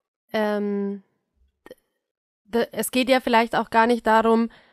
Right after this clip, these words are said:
d-, was du da verkaufst. Also manchmal geht's ja beim Gesetz nicht darum, ähm, ah, warte, ich fang noch mal an. Es gibt Gesetze, die halten wir für absolut krass. Zum Beispiel Todesstrafe. Gibt's in Deutschland nicht, würden wir wahrscheinlich,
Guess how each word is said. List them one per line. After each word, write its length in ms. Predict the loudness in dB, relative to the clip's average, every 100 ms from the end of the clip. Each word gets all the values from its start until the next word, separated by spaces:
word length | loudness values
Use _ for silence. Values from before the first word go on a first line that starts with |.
| _ -12
d-, 60 | -10
was 320 | 0 2 2 -2
du 120 | 0
da 120 | 0
verkaufst. 520 | 0 -4 -2 -2 -2
Also 160 | -2 0
manchmal 400 | 2 2 0 0
geht's 240 | -2 -2
ja 80 | -2
beim 200 | 0 -2
Gesetz 480 | -4 -2 -4 -4 -2
nicht 340 | 0 0 0 2
darum, 560 | 4 4 4 2 0 -6 -20 -20 _ _ _
ähm, 680 | -2 0 2 0 0 -2 -4 -10 _ _ _ _ -20 _ _ _ _ _ _
ah, 180 | -4 -4 -4 -2
warte, 240 | -2 0
ich 100 | -4
fang 140 | -2 -2
noch 120 | -2
mal 140 | -2
an. 180 | -2 -4
Es 160 | -6 -6
gibt 180 | -6 -4
Gesetze, 680 | -2 0 -2 -2 -2 -2 -4 -14 -4
die 120 | 0
halten 360 | 2 2 -2 0
wir 180 | 0 0
für 260 | 0 2
absolut 720 | 0 -2 -4 -2 0 0 -4 _ _ _ _ _
krass. 360 | 0 0 0 0
Zum 100 | 0
Beispiel 240 | 0 0
Todesstrafe. 800 | 0 2 2 0 -4 -8 -8 -6
Gibt's 240 | -6 -4 -2
in 100 | -2
Deutschland 360 | -2 -4 -6
nicht, 220 | -6 -6 -4
würden 260 | -2 -2
wir 160 | 0 0
wahrscheinlich, 540 | -2 -2 -4 -6 -14